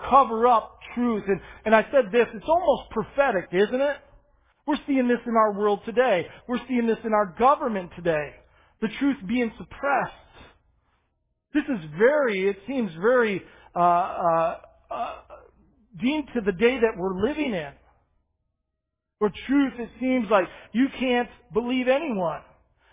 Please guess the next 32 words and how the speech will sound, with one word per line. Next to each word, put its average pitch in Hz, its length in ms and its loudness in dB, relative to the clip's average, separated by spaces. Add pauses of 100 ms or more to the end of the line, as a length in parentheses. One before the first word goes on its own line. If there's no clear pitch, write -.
And 208 100 2
this 262 160 2
is 214 100 -8
why 226 220 4
I've 214 80 0
been 220 200 -4
telling 254 300 2
you 208 240 -2
in, 190 160 -2 (240)
in 208 340 0
the 180 60 -6
Gospel 226 440 2
of 160 100 -8
John, 247 340 2
that's 220 260 -2
why, 220 280 4 (260)
again, 220 460 2
where 214 140 2
John 226 420 2
actually 226 420 -4 (120)
tells 262 320 2
us, 214 100 -2 (120)
listen, 240 360 -4 (400)
we 269 300 2
need 254 300 0
to 247 80 2
let 247 280 2
the 208 80 -6
Holy 240 420 -4
Spirit 240 440 0
lead 202 380 -2
us 190 160 4